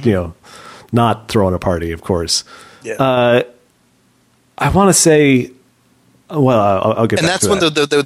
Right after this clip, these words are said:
Speaker 2: the, the, the first, uh, real effect shot happens.
Speaker 1: Yeah.
Speaker 2: Um, where just, like, when it, it's, you know, when the focus is not on the girl is when the things go wrong.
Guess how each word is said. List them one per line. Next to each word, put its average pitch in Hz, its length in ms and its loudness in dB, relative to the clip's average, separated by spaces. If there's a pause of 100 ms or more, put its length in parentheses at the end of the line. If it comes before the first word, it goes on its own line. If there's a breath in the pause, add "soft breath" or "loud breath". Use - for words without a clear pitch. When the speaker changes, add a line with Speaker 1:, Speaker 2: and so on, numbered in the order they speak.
Speaker 2:
the, 139 60 -18
the, 131 380 0
the 127 60 -4
first, 143 500 0
uh, 113 360 2
real 151 240 2
effect - 280 -4
shot 95 280 2
happens. - 680 -2 (340 loud breath)
Speaker 1:
Yeah. 95 440 0
Speaker 2:
Um, 120 380 -2
where 131 420 4
just, 131 280 0
like, 127 240 0
when 156 540 2 (280)
it, 156 220 -4
it's, - 280 -2
you 165 120 2
know, 139 160 2
when 175 480 2
the 151 100 2
focus 156 720 0
is 123 260 0
not 127 360 2
on 135 160 0
the 123 80 0
girl 131 420 2
is 127 160 0
when 120 140 2
the 113 80 0
things 123 280 0
go 120 200 2
wrong. 143 420 2